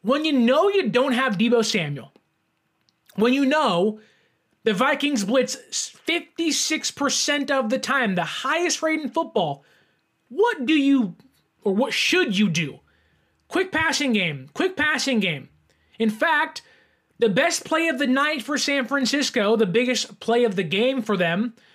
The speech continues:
on offense, was a Christian McCaffrey thirty-five yard touchdown reception on a screen pass, getting him into open space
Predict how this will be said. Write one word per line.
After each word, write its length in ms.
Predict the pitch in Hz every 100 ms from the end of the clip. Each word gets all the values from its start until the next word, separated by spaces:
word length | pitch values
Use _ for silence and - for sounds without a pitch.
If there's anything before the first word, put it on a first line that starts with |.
| _ 214
on 120 | 190
offense, 480 | 220 247 220 208 180
was 460 | 254 233 240 - - - -
a 100 | 240
Christian 340 | 233 320 - 277
McCaffrey 480 | - 277 277 254 214
thirty-five 600 | 254 285 277 262 269 214
yard 240 | 247 233
touchdown 420 | 254 262 285 233
reception 540 | 214 254 254 226 202 - - 254
on 120 | 339
a 40 |
screen 320 | - 370 392
pass, 440 | 302 262 170 - - - _ 180
getting 240 | 170 294 330
him 120 | 330
into 140 | 311
open 260 | 269 226 311
space 480 | - 320 294 214